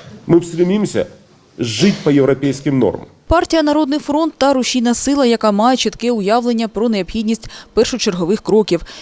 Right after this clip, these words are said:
Speaker 2: і готова взяти на себе відповідальність за свої дії. На чільне місце вона ставить аспекти впровадження європейських стандартів в усі сфери нашого життя.
Speaker 1: Когда ты приходишь к чиновнику и знаешь, что чиновник сделать все то, что ты просишь,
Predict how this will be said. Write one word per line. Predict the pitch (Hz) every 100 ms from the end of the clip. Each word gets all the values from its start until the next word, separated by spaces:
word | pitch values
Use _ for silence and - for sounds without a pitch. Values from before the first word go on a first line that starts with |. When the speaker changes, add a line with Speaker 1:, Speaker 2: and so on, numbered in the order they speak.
| -
Speaker 2:
і | 285
готова | 320 240 185
взяти | 170 180 175
на | 190
себе | 196 269 233
відповідальність | 208 - 180 170 180 240 226 175
за |
свої | 170 165 180 202
дії. | 175 226 202 165 175
На | 175
чільне | 180 202 214
місце | 220 285 - 220
вона | 180 202
ставить | - 220 247 196
аспекти | - - 240 - 220 - -
впровадження | - 277 214 196 226 220 220 196
європейських | 175 180 175 185 - 175
стандартів | - 170 208 254 302 294 - -
в | 220
усі | - 214
сфери | - 170 196 208 - -
нашого | 160 175 180 165
життя. | 156 - 170 170 - -
Speaker 1:
Когда | 131 123
ты | 147 151
приходишь | 147 139 156 143 139
к | -
чиновнику | 156 147 160 135 95 -
и | 147
знаешь, | 117 156 147
что | 139
чиновник | - 135 139 151 117 - - - -
сделать | 104 123 143 139
все | 139 160 165 165 -
то, | 113
что | 139
ты | -
просишь, | 131 120 98 - 67